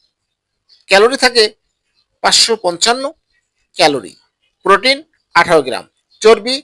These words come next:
তেতাল্লিশ গ্রাম। প্রধানত স্বাস্থ্যকর mono-, monounsaturated ফ্যাট, কার্বোহাইড্রেট ত্রিশ গ্রাম, ফাইবার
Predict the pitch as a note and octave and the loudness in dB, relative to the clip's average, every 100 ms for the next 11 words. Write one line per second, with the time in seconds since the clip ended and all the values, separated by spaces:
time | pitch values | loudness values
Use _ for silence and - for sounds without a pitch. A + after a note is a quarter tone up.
0 | _ _ _ _ _ _ _ A3+ A3+ B3+ | _ _ _ _ _ _ _ -4 0 2
1 | A3+ E3 D3+ G#2 - _ _ _ _ _ | 0 0 -2 -4 -10 _ _ _ _ _
2 | _ _ _ _ _ F3+ G3 C4 B3 A3+ | _ _ _ _ _ -6 -2 0 0 0
3 | G#3 _ - - G3 - A#3 A#3+ C4+ E4+ | -4 _ -8 -2 -2 -2 -6 -2 -2 -4
4 | _ _ _ _ _ _ _ _ _ _ | _ _ _ _ _ _ _ _ _ _
5 | _ - E3+ G#3+ C#4 D4 D#4 _ _ _ | _ -8 -2 2 2 2 -4 _ _ _
6 | _ - D3+ F#3+ A#3+ C#4+ - B3 - A#3+ | _ -10 2 4 4 2 0 0 0 0
7 | A3+ G#3+ G#3+ _ _ _ _ - D#3+ G#2+ | 0 0 -2 _ _ _ _ -2 0 0
8 | _ _ _ _ _ _ _ _ _ - | _ _ _ _ _ _ _ _ _ 0
9 | G3 G3 F#3 D#3 D3 B2 G2+ - _ _ | 2 2 0 0 -2 -2 -10 -12 _ _
10 | _ - G#3+ G3+ - - G#2 - _ _ | _ -14 -6 -4 -4 -4 -10 -12 _ _
11 | - G3 A#3 F#3 | -2 0 2 2